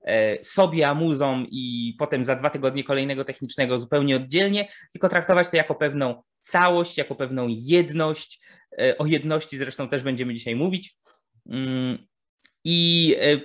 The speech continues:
pamiętać z tyłu głowy, że to wszystko jest ze sobą bardzo mocno, e, powiązane. E, znacznie bardziej niż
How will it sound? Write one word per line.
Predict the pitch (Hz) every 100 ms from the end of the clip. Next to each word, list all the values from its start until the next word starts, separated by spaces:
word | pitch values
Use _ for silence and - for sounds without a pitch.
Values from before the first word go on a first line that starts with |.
| -
pamiętać | 180 185 202 202 185 180 - -
z | 135
tyłu | - 165 151
głowy, | 151 175 156 156
że | 127 151 147 147 - _
to | 143
wszystko | - 233 226 -
jest | 170 143
ze | 147
sobą | 170 151 147 113
bardzo | 113 180 185 151 160
mocno, | 139 135 - 143 135 - _ _ _ -
e, | -
powiązane. | 165 160 165 147 127 104 90 - _ _ _ _
E, | - 123 120
znacznie | 120 190 226 202 160
bardziej | 165 180 165 175 156
niż | 151 156 - - -